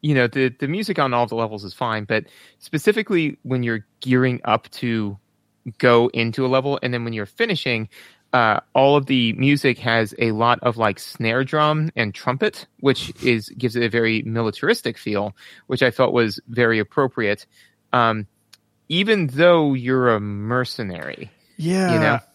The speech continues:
Speaker 2: I feel like a lot of media gets that weird where they're like, they, they do all the trappings of military for mercenaries, and it,
Speaker 1: Mm-hmm.
Speaker 2: it, it doesn't always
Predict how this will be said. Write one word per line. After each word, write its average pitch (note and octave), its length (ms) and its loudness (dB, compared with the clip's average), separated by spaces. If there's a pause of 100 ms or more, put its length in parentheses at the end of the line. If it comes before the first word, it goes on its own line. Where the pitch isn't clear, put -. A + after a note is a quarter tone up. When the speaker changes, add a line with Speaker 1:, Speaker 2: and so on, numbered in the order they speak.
(120)
Speaker 2:
I C#3+ 100 -6
feel F#4+ 280 -2
like F#3+ 140 0
a E3 80 0
lot D3 260 -2
of B2+ 160 -6
media B2+ 680 -4 (420)
gets C3+ 300 -6
that C3 260 -4
weird C3 560 -4
where C#3+ 140 -2
they're C3 120 -4
like, A#2+ 340 -8 (600)
they, D3 260 -4
they D3 220 -2
do D#3+ 180 0
all F#3+ 100 2
the D#3+ 120 0
trappings D3+ 760 -2
of C#3+ 180 -4
military D3 680 -2
for C3 280 -4
mercenaries, C#3+ 920 -4 (500)
and C3+ 160 -6
it, C3 120 -8 (120)
Speaker 1:
Mm-hmm. C3+ 160 0 (220)
Speaker 2:
it, C#3 140 -8 (240)
it - 160 -18
doesn't E3+ 320 -2
always D3 600 -2